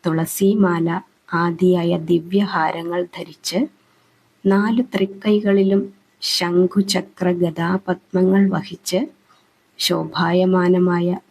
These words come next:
പീതവസനം ഞൊറിഞ്ഞുടുത്ത് അതിൻ്റെ മീതെ കനക കാഞ്ചി നൂപുരങ്ങളും ചാർത്തി ചരണകമലങ്ങളിൽ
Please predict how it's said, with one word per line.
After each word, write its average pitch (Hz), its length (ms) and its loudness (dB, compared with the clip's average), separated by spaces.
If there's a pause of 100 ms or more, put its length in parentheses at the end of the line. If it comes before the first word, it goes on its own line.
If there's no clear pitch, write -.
(220)
പീതവസനം 190 1040 0
ഞൊറിഞ്ഞുടുത്ത് 180 960 2 (840)
അതിൻ്റെ 196 340 0
മീതെ 196 520 2 (260)
കനക 185 380 0
കാഞ്ചി 180 640 0
നൂപുരങ്ങളും 190 1000 2
ചാർത്തി 180 580 -4 (880)
ചരണകമലങ്ങളിൽ 170 1200 -2